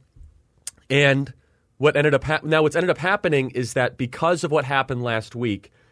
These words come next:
and the misrepresentation of what happened last week, which is what we're gonna do in the next segment,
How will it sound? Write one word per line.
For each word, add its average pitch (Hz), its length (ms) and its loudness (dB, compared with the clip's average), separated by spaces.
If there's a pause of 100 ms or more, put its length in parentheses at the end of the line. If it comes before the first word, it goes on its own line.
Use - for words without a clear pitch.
(140)
and 117 280 -2
the 117 100 2
misrepresentation 131 1080 0 (800)
of 127 80 -8
what 127 100 0
happened 127 300 -2
last 120 240 -2
week, 117 180 -2
which 107 100 -8
is 107 80 -10
what 139 120 0
we're 156 60 -2
gonna 151 120 -2
do 135 120 0
in 123 60 0
the 117 60 0
next 127 280 -2
segment, 120 400 -2